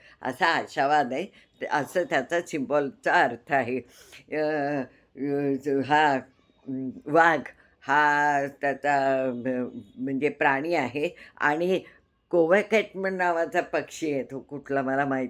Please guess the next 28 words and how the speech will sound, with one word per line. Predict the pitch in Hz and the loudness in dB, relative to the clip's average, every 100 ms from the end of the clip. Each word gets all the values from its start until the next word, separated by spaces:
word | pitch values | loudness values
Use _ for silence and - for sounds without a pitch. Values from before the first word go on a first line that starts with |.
| - | -4
नाही. | 151 | -2
आणि | 143 143 | 2 2
आंब्याचं | 147 135 156 165 | 2 2 0 0
झाड | 151 139 139 | 0 2 2
आहे, | 131 | 0
त्याचं | 135 131 - 143 185 - - - 131 | -2 -4 -4 -6 -8 -12 -20 -14 -6
झाड | 139 139 123 | -2 0 2
आहे. | 127 107 117 - - - | 0 0 -6 -10 -16 -4
ह्याचा | 170 180 208 202 | 0 2 4 4
लकी | 190 170 - 220 | 4 2 0 2
नंबर | 196 190 180 165 180 | 2 0 0 0 4
आहे | 165 160 156 | 4 4 0
तीन | 160 _ 196 202 156 113 _ _ _ - | -4 _ -6 -2 -2 -4 _ _ _ -6
आणि | 139 147 156 | -4 -2 0
याचा | 147 135 156 147 143 143 | -2 0 2 2 4 4
रंग | 143 143 139 | 2 0 0
आहे, | 165 160 139 147 151 139 - _ | 2 2 2 -2 -2 -6 -20 _
अ, | - 131 131 127 | -4 -2 -2 -4
सिल्वर, | - - - 180 156 139 117 - | -8 -14 0 2 4 0 -2 -6
लकी | 147 156 156 165 | 0 0 0 -2
नंबर, | 143 131 123 | 0 -2 -2
अ, | - 143 143 117 | -4 -2 -2 -2
सि-, | 170 135 | -4 -2
अ, | 110 139 135 - 110 | -2 -4 -4 -8 -6
लकी, | 147 143 131 - 170 214 - _ _ - | -2 -2 -4 -8 -10 -10 -12 _ _ -8
अं, | 131 139 | -2 2
रंग. | 135 160 165 135 - - - _ | 4 4 4 2 -2 -10 -20 _
आणि | - 143 185 190 | -2 0 0 0